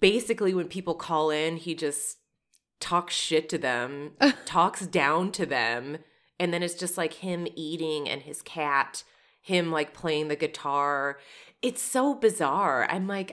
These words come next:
Speaker 1: I, this guy was really taking his fifteen minutes of fame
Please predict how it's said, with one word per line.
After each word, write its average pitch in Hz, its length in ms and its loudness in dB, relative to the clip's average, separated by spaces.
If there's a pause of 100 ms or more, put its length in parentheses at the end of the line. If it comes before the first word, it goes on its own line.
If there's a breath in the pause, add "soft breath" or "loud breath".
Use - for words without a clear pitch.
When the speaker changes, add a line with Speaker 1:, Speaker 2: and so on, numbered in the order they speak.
Speaker 1:
I, 240 440 -8
this 196 200 -4
guy 160 220 0
was 143 240 -2
really 143 720 -4
taking 156 360 -6
his 139 280 -8
fifteen 139 480 -8
minutes 131 300 -10
of 123 60 -10
fame 127 680 -10